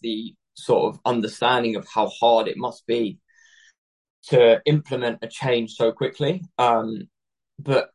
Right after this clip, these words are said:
there is a hundred percent, there's a need to do it. It's just, how are these companies gonna shape up and do that?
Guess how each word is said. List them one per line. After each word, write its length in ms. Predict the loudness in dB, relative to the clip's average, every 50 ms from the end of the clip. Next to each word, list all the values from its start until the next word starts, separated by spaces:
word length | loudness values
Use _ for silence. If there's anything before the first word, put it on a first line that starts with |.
| _ _ -8
there 320 | -2 0 2 4 4 4
is 120 | 4 2 0 -4
a 80 | -6
hundred 300 | -4 -2 0 0 0 -2
percent, 400 | -4 -6 -4 -2 -2 -2 -2 -4
there's 220 | -6 -6 -6 -4 -6
a 40 |
need 280 | -4 -4 -4 -4 -6 -8
to 100 | -12 -4
do 220 | 2 4 6 6
it. 180 | 6 4 2 -2 _ _ _ _ _
It's 200 | -4 -4 -4 -2
just, 380 | -2 -2 -2 -2 -6 -14 _ _ _ _
how 420 | -18 -8 -2 0 2 2 2 0
are 80 | -2 -6
these 220 | -10 -12 -14 -12
companies 440 | -12 -10 -10 -10 -8 -8 -8 -6 -4
gonna 160 | -6 -6 -6
shape 320 | -6 -6 -6 -6 -6 -6 -10
up 120 | -10 -4
and 120 | -2 0 2
do 140 | 2 0 0
that? 180 | -2 -4 -6